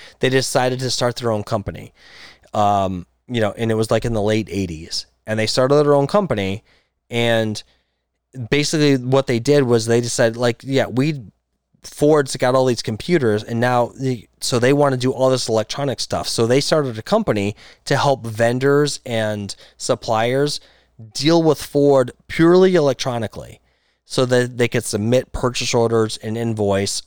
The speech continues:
completely over modems, you know, electronic, do it over, you know, real modems. But he, and,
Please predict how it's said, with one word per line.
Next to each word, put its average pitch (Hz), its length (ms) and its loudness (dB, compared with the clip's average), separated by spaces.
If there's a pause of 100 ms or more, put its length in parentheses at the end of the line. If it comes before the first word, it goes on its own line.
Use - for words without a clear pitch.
completely 143 520 0
over 120 400 2
modems, 98 640 0
you 117 100 -2
know, 92 100 -2
electronic, 101 640 -4
do 107 160 0
it 104 80 0
over, 95 360 -2 (140)
you 104 80 -12
know, 85 240 -10
real 113 320 0
modems. 82 480 -10 (1080)
But 147 180 -10
he, 175 140 -4
and, 170 220 0